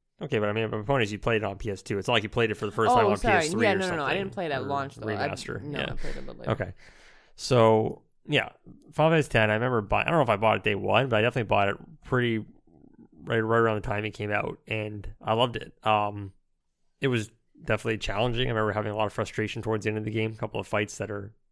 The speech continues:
Speaker 1: are generally known to be very difficult, and I
Speaker 2: <laughs>
Speaker 1: wasn't probably the best R P G player, so for me, you know, I mean, in that game, obviously,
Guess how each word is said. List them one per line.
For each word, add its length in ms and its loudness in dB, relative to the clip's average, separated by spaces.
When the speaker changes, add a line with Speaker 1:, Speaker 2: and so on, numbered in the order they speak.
Speaker 1:
are 80 -12
generally 380 -4
known 320 -2
to 60 -4
be 360 -8
very 160 -2
difficult, 500 -4
and 380 -4
I 40 -2
Speaker 2:
<laughs> 0 -
Speaker 1:
wasn't 340 -4
probably 200 -2
the 60 -6
best 220 -4
R 100 -8
P 120 -12
G 160 -10
player, 300 -6
so 160 -12
for 140 -14
me, 100 -8
you 100 -2
know, 120 -4
I 40 -14
mean, 140 -8
in 80 -2
that 120 -4
game, 160 -6
obviously, 280 -4